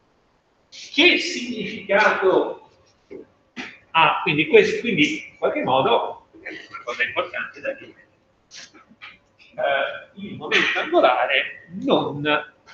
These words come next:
componenti diverse del momento angolare non sono osservabili come, d'accordo?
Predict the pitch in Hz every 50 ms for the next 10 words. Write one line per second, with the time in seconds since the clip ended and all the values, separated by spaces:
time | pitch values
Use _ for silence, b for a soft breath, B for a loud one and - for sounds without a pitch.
0 | B B B B _ _ _ _ _ _ _ - 175 165 165 180 214 247 240 202
1 | 165 135 - - 127 135 143 190 226 202 - - - 143 143 139 139 147 170 -
2 | - - 208 262 - 349 311 226 113 113 131 135 143 160 247 277 269 - - 117
3 | 113 113 - - - - 131 - - - 107 139 - 110 110 - - - _ 113
4 | 113 _ _ _ _ _ _ _ _ _ - - - - 139 143 - 220 214 180
5 | - 202 - - -